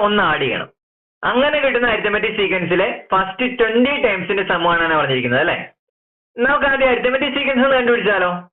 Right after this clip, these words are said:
എന്താ ചെയ്യേണ്ടത്? നാച്ചുറൽ നമ്പേഴ്സിനെ ഫൈവ് കൊണ്ട് മൾട്ടിപ്ലൈ ചെയ്യണം, ഒന്ന് ആഡ് ചെയ്യണം അല്ലേ? ഫസ്റ്റ് നാച്ചുറൽ നമ്പർ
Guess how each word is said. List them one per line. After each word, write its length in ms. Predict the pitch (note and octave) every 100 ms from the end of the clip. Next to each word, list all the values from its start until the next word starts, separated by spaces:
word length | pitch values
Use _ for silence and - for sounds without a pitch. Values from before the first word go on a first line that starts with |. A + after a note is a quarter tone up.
| _ _ -
എന്താ 200 | G#3 A#3+ C4+
ചെയ്യേണ്ടത്? 380 | B3+ A#3+ A#3 A3+ A3+ A3+ - _ _ _ _ _ - E3
നാച്ചുറൽ 400 | F#3 G3+ A#3 B3+
നമ്പേഴ്സിനെ 440 | B3+ B3 A#3 A#3 C4+ C#4 A3+
ഫൈവ് 240 | F3+ F#3 G3+
കൊണ്ട് 160 | A#3+ A#3+
മൾട്ടിപ്ലൈ 420 | F#3+ F#3 A3 A#3+
ചെയ്യണം, 240 | A3+ A#3 D#4 - -
ഒന്ന് 200 | G#3 A3+ A3
ആഡ് 140 | F3+ F3+
ചെയ്യണം 240 | E3 B2 C#3
അല്ലേ? 140 | C#3+ - - _ _ _ _ -
ഫസ്റ്റ് 300 | A#3 A#3 B3+
നാച്ചുറൽ 280 | B3 G#3+ A3 G#3
നമ്പർ 220 | E3+